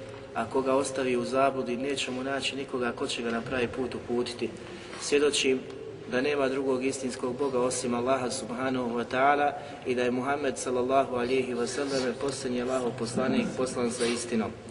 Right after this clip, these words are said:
Zatim naš gospodar uzvišeni u svojoj knjizi kazao: „Ovi koji vjerujete u Allaha te bareke ve ta'ala, bojite se istinskom bogobojaznošću njega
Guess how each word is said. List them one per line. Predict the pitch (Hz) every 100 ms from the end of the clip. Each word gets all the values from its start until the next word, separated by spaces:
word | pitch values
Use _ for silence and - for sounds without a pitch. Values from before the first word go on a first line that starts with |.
| - - - 220 - - - - -
Zatim | 135 147 - 143
naš | 139 139
gospodar | 131 - 135 131 117 - - - - 131
uzvišeni | 131 139 120 127 123
u | 117
svojoj | 135 135 123
knjizi | 147 131
kazao: | 117 127 135 131 131 127 139 131
„Ovi | 127 127 -
koji | 123 123 110
vjerujete | 117 143 139 123 -
u | 123
Allaha | 123 135 127
te | 123 117
bareke | 131 123 113 117
ve | 113
ta'ala, | 135 131 120 113
bojite | 139 139 135 123
se | - 123 - -
istinskom | 151 - - 123 113 - 117 110
bogobojaznošću | 110 110 110 113 123 127 117 - 120
njega | 135 147 165